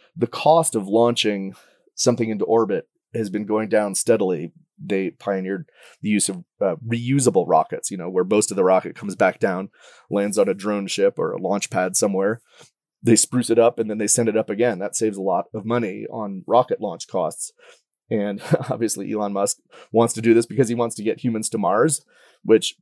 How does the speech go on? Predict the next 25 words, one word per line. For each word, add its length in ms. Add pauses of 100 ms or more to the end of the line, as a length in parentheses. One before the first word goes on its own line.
you 100
know, 80
you 120 (120)
might 260 (160)
be 120
kinda 220
sci-fi, 600 (120)
but 360
in 120
the 60
meantime, 460
it's 160
delivering 600
cheaper 320
launch 260
costs 420 (120)
for 120
satellites. 520
And 120
there's 120
some 120
other 360
competitors 500
out 160
there 240